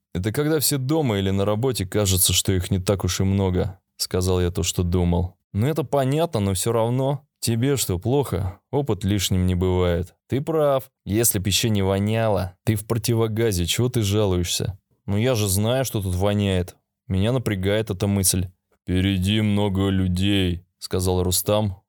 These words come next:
уже на подходе к лагерю. «Это я знаю, мы почти на месте». «Нет, ты не понял. Их больше десяти».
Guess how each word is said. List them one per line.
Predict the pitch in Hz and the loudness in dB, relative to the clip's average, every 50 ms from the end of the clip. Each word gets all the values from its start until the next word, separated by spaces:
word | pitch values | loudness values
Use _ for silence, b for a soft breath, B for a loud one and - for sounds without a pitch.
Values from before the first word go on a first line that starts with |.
| _ | _
уже | - 92 92 90 98 | -2 0 0 2 2
на | 95 92 90 | 2 0 0
подходе | 87 92 90 - - 101 92 92 90 | 0 0 -2 0 -2 -2 0 0 -2
к | - - | 0 0
лагерю. | 95 95 90 90 90 87 87 90 - _ _ _ _ _ _ - | 0 0 2 0 0 0 -2 -4 -6 _ _ _ _ _ _ -6
«Это | - 90 - 104 | -6 -4 -2 0
я | 120 131 135 | 0 0 0
знаю, | 120 123 139 143 131 107 95 92 | 0 0 0 0 0 0 0 0
мы | 92 92 | 0 0
почти | 87 104 101 - - - | 0 0 0 0 0 0
на | 107 107 107 | 0 0 0
месте». | 113 110 104 92 90 - - - - - - _ _ _ _ _ _ | 0 0 2 0 0 0 -2 -4 -6 -8 -10 _ _ _ _ _ _
«Нет, | - 90 92 95 98 98 98 92 87 - _ | -4 -2 0 0 2 2 0 0 -2 -4 _
ты | - 95 | -2 0
не | 95 95 92 | 2 2 0
понял. | 87 - - 95 98 98 92 90 87 90 92 95 - _ _ _ _ _ _ _ _ | 0 0 0 0 0 2 0 0 0 -2 -4 -6 -10 _ _ _ _ _ _ _ _
Их | - 92 92 90 85 | -2 0 0 2 2
больше | 87 92 98 92 87 - - 92 | 2 2 2 0 0 0 0 2
десяти». | 90 92 92 90 - 95 90 80 - - 95 92 90 85 87 | 2 2 2 2 2 0 0 0 0 0 0 2 0 -2 -4